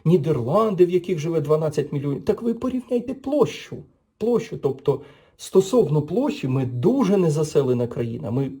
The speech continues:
пустеля. І ми з кожним роком ще більше будемо спушто-, спустошуватися. Чому? Бо це... Головна мета москвинів — знелюднити Україну.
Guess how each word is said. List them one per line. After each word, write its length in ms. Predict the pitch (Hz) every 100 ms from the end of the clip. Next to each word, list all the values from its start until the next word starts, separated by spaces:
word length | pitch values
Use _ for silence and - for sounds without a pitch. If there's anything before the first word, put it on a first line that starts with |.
| -
пустеля. 640 | 185 - 285 208 117 - - _
І 100 | -
ми 180 | 156 180 - - _ _
з 120 | -
кожним 420 | 202 180 120 131
роком 500 | 127 240 247 262 202 -
ще 260 | - - 196
більше 580 | 131 156 170 - 165 - _ -
будемо 480 | 131 139 143 143 135
спушто-, 640 | - 190 185 - - -
спустошуватися. 1080 | - 240 196 196 180 - 156 180 208 196 196
Чому? 380 | - 190 147 -
Бо 160 | 139
це... 300 | 135 233 262 - - _ _ _ _ _
Головна 760 | 135 139 180 175 151 180 214 214 -
мета 540 | 143 139 165 190 214 -
москвинів — 760 | 160 170 - 190 165 113 - -
знелюднити 920 | 123 127 170 175 127 165 156 160 -
Україну. 640 | - 147 - 135 117 -